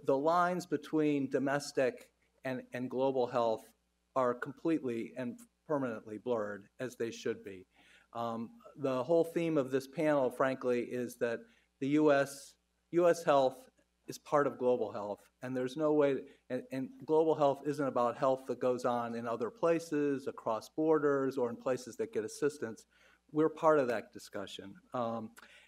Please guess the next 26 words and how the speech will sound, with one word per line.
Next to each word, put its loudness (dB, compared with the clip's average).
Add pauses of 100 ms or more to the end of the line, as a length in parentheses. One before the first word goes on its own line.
(140)
and, 2 (200)
and 4
I, 2
I 4
think -2
if 2
you, 10
uh, 6
in, 2
in 0
particular, 2
I, 2
I, 0
I 2
hope 2
the 2
Commission's -2
report, 0 (420)
um, -4 (440)
makes 0
the -2
case -2
persuasively, -2 (480)
one, 4
that 4
law 10